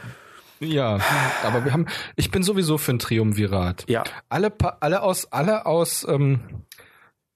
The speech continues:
Speaker 1: der Gro-, also wenn eine Koalition für die Regierungsbildung benötigt ist, dann muss aus jeder Partei mindestens einer Bundeskanzler sein.
Speaker 2: Mhm.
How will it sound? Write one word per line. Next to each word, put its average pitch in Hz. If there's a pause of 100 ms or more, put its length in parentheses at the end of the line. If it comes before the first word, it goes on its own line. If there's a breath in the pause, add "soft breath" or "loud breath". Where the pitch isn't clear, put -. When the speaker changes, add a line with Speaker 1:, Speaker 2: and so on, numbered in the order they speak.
(120)
Speaker 1:
der 131
Gro-, 131
also 135 (280)
wenn 143
eine 135
Koalition 160
für -
die 143
Regierungsbildung 180
benötigt 170
ist, - (160)
dann 147 (480 loud breath)
muss 147
aus 127
jeder 151
Partei 143
mindestens 143
einer 127
Bundeskanzler 110
sein. 87 (300)
Speaker 2:
Mhm. 127